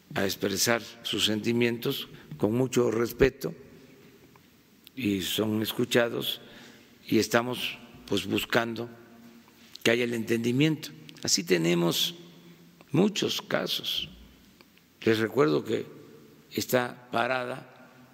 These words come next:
la planta de Morelos, que le faltan cien metros para conectar un gasoducto,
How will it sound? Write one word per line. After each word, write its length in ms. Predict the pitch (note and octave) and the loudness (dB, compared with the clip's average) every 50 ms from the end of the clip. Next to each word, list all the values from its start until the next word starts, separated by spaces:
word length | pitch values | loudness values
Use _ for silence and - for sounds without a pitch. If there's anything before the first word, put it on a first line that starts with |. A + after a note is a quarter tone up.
| - - - - - - - | -20 -20 -20 -20 -20 -12 -4
la 200 | - A2 A2 G#2+ | -2 0 0 0
planta 440 | G#2+ A2+ B2 C3 C3 A#2+ - A#2 A2+ | 2 2 0 0 0 -2 -4 -4 -2
de 360 | G#2 G#2 G#2 G2 F#2+ F2+ F#2 - - - - - - - - - - - - - | 0 0 0 0 -2 -4 -6 -10 -16 -20 -20 -20 -20 -20 -20 -20 -20 -20 -8 -2
Morelos, 640 | G2+ G#2 A#2 B2+ E3 G3 G3+ E3+ C3 - - - - - - - - - - - - - - - - - - - - - _ _ _ - - _ _ _ _ - - | 0 2 4 4 4 4 2 -2 -4 -4 -6 -8 -10 -14 -20 -20 -20 -20 -20 -20 -20 -20 -20 -20 -20 -20 -20 -20 -20 -20 _ _ _ -20 -20 _ _ _ _ -4 0
que 100 | - A2 | 2 2
le 80 | A2 | 2
faltan 520 | A2 - B2+ C3 A#2 - C3 B2 A#2 A2+ A2+ - - - - - - - - - - - | 2 0 -2 -2 -2 -4 -8 -8 -8 -8 -12 -16 -20 -20 -20 -20 -20 -20 -20 -20 -16 -8
cien 320 | - - - C#3+ C#3 C3+ C#3 | -2 2 2 2 2 2 2
metros 560 | C#3 C#3+ C#3 - - D#3 E3 - - - - - - - - - - - - - - - - - _ _ _ _ _ - - _ _ _ _ _ _ | 0 0 0 -2 -4 -4 -4 -4 -6 -8 -10 -16 -20 -20 -20 -20 -20 -20 -20 -20 -20 -20 -20 -20 _ _ _ _ _ -20 -20 _ _ _ _ _ _
para 300 | - - G#2 G2+ G#2 G2+ F#2 - | 0 0 0 0 0 -2 -4 -4
conectar 540 | - - A2+ A2+ A2 G2 - - A#2+ B2+ A#2 - - - - - - - - - - - - - - - - - - - - - _ _ _ - - _ - - C#2 - - - | -2 -2 0 0 -2 -2 0 2 2 2 0 -4 -14 -20 -20 -20 -20 -20 -20 -20 -20 -20 -20 -20 -20 -20 -20 -20 -20 -20 -20 -20 _ _ _ -20 -20 _ -12 -10 -10 -8 -4 0
un 720 | A2 A2+ A#2+ B2 B2 A#2+ A2+ G#2+ G2 - - - - - - - - - - - - - - | 2 2 4 4 2 2 0 0 -2 -2 -4 -8 -12 -16 -18 -20 -20 -20 -20 -20 -20 -16 -8
gasoducto, 760 | - - A#2 G#2+ - A#2+ C3 B2 C3 C3+ A#2+ - - D#3 D#3 | -2 -2 0 0 2 2 2 2 2 0 0 0 -2 -2 -2